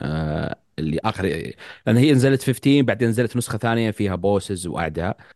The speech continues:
آه، فأنا لعبت سفن الريميك، أنت لعبت فيفتين وسفن ريميك وسكستين، يعني، في تنوع بالقصة والجيم بلاي كلهم.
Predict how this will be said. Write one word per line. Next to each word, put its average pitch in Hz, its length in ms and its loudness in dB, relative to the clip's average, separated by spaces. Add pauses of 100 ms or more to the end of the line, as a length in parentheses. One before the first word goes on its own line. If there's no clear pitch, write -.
(120)
آه، 95 600 0
فأنا 135 360 2
لعبت 139 220 2
سفن 107 260 0
الريميك، 95 560 -4
أنت 123 120 -2
لعبت 135 200 0
فيفتين 160 360 0
وسفن 139 300 0
ريميك 139 420 -2 (120)
وسكستين، 113 540 -4
يعني، 92 200 -6
في 139 160 0
تنوع 135 460 2
بالقصة 104 640 -4
والجيم 104 340 -2
بلاي 98 160 -4
كلهم. 107 440 -6